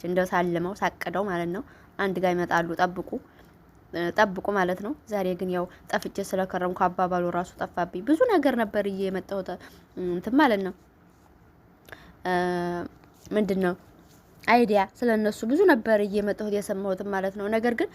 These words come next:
እዚህ ጋር ስመጣ ድብልቅልቅ አለ፣ ጠፋ ማለት ነው። እና ሀባይቦች ላይክ እያደረጋችሁ እንግዲህ ኢሳምና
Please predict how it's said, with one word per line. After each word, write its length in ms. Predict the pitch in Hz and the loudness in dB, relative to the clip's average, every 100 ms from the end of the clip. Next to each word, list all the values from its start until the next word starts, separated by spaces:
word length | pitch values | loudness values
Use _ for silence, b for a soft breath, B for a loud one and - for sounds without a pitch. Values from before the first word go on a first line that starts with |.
| B B | B B
እዚህ 240 | 214 208 226 | -2 0 2
ጋር 120 | 214 | 2
ስመጣ 240 | - 202 208 | 0 -4 -2
ድብልቅልቅ 400 | 190 180 180 185 | -2 -4 -6 -6
አለ፣ 140 | 175 180 | -4 -2
ጠፋ 240 | 202 202 - 185 | -2 -2 0 0
ማለት 260 | 180 180 190 | 0 -4 -8
ነው። 100 | 196 B B B - | -14 B B B -2
እና 140 | 262 269 | 0 4
ሀባይቦች 520 | 277 269 262 254 269 | 4 4 4 2 2
ላይክ 220 | 254 240 | 2 2
እያደረጋችሁ 720 | 233 233 220 220 220 220 220 | 2 2 2 0 0 0 -2
እንግዲህ 240 | 214 208 202 | -6 -6 -4
ኢሳምና 360 | 220 208 202 | -2 -2 -2